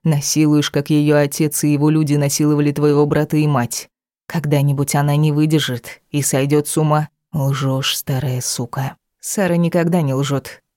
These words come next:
Ты лжёшь сам себе. Эта женщина не для тебя.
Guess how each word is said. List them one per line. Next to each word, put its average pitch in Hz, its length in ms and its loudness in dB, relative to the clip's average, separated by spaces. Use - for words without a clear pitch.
Ты 220 180 2
лжёшь 139 360 0
сам 135 220 -2
себе. 143 400 -4
Эта 160 260 0
женщина 147 520 0
не 143 140 0
для 147 200 0
тебя. 143 460 0